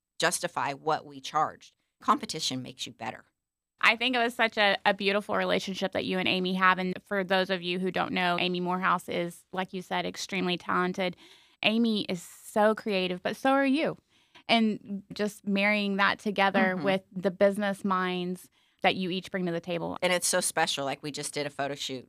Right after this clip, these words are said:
Speaker 1: last week. Truly, it's such a gift to have a friend like that. People are always like, "How did you have a business with your best friend?" And I'm like, "Amy's not my best friend.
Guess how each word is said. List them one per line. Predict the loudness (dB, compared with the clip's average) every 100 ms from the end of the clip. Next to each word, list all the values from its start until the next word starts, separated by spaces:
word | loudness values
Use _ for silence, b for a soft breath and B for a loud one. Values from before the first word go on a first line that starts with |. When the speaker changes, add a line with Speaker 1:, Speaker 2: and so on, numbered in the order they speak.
| _
Speaker 1:
last | -4 -4 -8
week. | -12 -10
Truly, | -8 -4 -2 -2 -2 -4 -4 -4
it's | -2
such | 2 2 0
a | -6
gift | -2 -2 -2 -4
to |
have | -2 -2
a | -2
friend | -4 -4 -4
like | -8
that. | -6 -6
People | -6 0
are | 2
always | 2 0
like, | -8 -12
"How | -8
did | -6 -6
you | -6
have | -6
a | -4
business | -6 -6 -6 -10
with | -10
your | -6
best | -4 -4 -2
friend?" | -2 -2
And | -4
I'm | -4
like, | -6 -8 b b b 2
"Amy's | 2 2 -2
not | 4 4 4
my | -2
best | -6 -6 -8
friend. | -10 -16